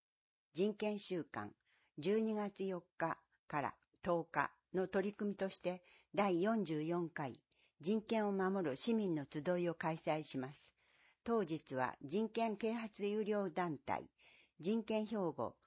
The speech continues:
人権作文優秀作品の表彰式と記念講演会を行います。演題、私たちは部落差別にどう向き合っていくか。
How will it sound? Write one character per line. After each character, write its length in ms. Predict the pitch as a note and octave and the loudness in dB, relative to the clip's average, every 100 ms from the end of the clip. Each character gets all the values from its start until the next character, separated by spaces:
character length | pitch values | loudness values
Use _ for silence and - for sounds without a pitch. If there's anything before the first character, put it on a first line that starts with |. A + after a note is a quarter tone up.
| _ _ | _ _
人 200 | G3 A#3 | 0 0
権 260 | A3 G#3+ G#3 | 0 -2 -2
作 320 | G#3 G3 - | -4 -2 -2
文 200 | E3 D3 | 0 2
優 180 | F3+ G#3+ | 2 0
秀 220 | - G#3+ | 0 0
作 320 | G#3 G3 E3+ | 0 -2 -2
品 220 | D3 C#3 | -4 -2
の 120 | C3 | 0
表 180 | B2 G3+ | -2 2
彰 300 | F#3 F#3+ E3+ | 0 2 -2
式 240 | D#3 - - | -2 -8 -6
と 260 | - G#2+ - - - _ | -4 -4 -8 -20 -20 _
記 120 | - | 0
念 240 | G#3+ A#3+ A#3 | 2 2 2
講 260 | A#3 A3+ | 2 4
演 220 | A3+ G3+ | 4 2
会 260 | E3 C3+ C3 | 0 0 0
を 140 | B2 | -2
行 160 | D3 D3 | -2 0
い 220 | C#3 C3 | 0 0
ま 180 | A#2+ C#3+ | -2 -6
す。 200 | - - - _ _ _ _ _ - | -8 -20 -20 _ _ _ _ _ 0
演 260 | F#3 G3 | 2 2
題、 300 | F3+ E3 D3+ - _ _ _ | 2 0 -2 -8 _ _ _
私 340 | D#3+ E3+ A3+ B3+ | -6 -2 -2 -2
た 140 | F#3+ | -4
ち 160 | - C#3 | -4 -2
は 180 | A#2+ - _ _ - | 0 -2 _ _ -4
部 120 | E3+ | 4
落 220 | A3 A3 | 4 4
差 160 | - G#3 | -4 -4
別 400 | D#3+ - - - _ - | -4 -4 -12 -16 _ -4
に 200 | D3 D#3 | -2 4
ど 180 | A3 G3 | 4 6
う 20 | |
向 120 | C3+ | 2
き 180 | - D3+ | 0 -2
合 60 | C#3 | -2
っ 20 | |
て 160 | - | -4
い 80 | A#2 | -10
く 160 | - - | -10 -10
か。 200 | - | -8